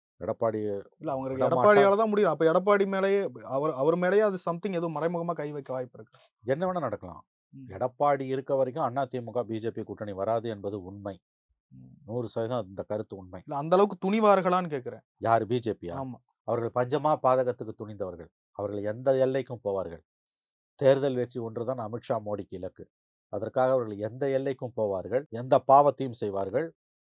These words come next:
Speaker 1: Nothing succeeds like success-னு ஆங்கிலத்துல. அதுதான் பி ஜே பியோட, அமித்ஷாவுடைய, மோடியோட இலக்கு. பஞ்சமா பாதகத்திற்கு துணிந்தவர்கள் பாஜகவினர். அ தி மு கவை வழிக்கு கொண்டு வர எடப்பாடியை எந்த எல்லைக்கும் அவர்கள் உந்தி தள்ளுவார்கள்.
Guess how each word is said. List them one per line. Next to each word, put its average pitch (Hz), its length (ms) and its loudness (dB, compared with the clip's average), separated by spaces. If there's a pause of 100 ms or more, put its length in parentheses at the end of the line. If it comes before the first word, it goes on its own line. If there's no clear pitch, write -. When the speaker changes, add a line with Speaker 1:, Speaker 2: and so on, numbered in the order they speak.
(160)
Speaker 1:
Nothing 131 280 -4
succeeds 135 440 -8
like 117 200 -6
success-னு 117 540 -8
ஆங்கிலத்துல. 98 560 -8
அதுதான் 110 360 -4
பி 117 120 -6
ஜே 117 140 -6
பியோட, 101 320 -6
அமித்ஷாவுடைய, 98 680 -10
மோடியோட 95 440 -10
இலக்கு. 90 340 -12 (680)
பஞ்சமா 151 380 6 (120)
பாதகத்திற்கு 139 680 2
துணிந்தவர்கள் 131 680 -2
பாஜகவினர். 104 680 -4 (640)
அ 120 120 2
தி 147 140 -6
மு 131 120 -8
கவை 117 200 0
வழிக்கு 123 340 -2
கொண்டு 117 220 -8
வர 123 140 -2
எடப்பாடியை 113 640 -2 (120)
எந்த 113 280 -2
எல்லைக்கும் 120 440 0
அவர்கள் 95 300 -6
உந்தி 117 300 -8
தள்ளுவார்கள். 90 560 -10